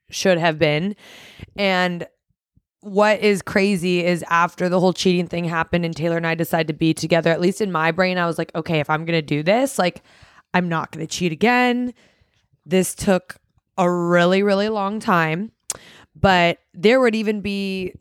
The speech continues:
times where I was like, "If you need to check my phone, you need to check my phone." And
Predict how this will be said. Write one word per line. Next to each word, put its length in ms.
times 380
where 120
I 40
was 100
like, 120
"If 80
you 140
need 160
to 40
check 280
my 160
phone, 360
you 60
need 160
to 60
check 240
my 120
phone." 400
And 220